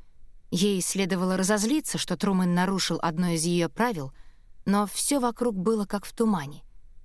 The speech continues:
Дейли делал то, что совсем не был обязан. Он проверил давление в её шинах, когда ему показалось, что спустило колесо.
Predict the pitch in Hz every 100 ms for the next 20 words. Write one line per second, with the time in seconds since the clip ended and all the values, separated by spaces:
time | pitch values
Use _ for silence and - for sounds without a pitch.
0 | - - - - 170 269 285 226 185 240
1 | 233 208 - 269 - 208 214 202 - 240
2 | 220 220 220 220 202 214 160 - - -
3 | - - - - - 226 233 233 302 254
4 | 196 202 196 247 226 190 175 190 202 -
5 | 175 170 - 175 160 170 170 165 - 165
6 | 170 165 147 - 165 - 185 - - 160
7 | - 170 165 - 151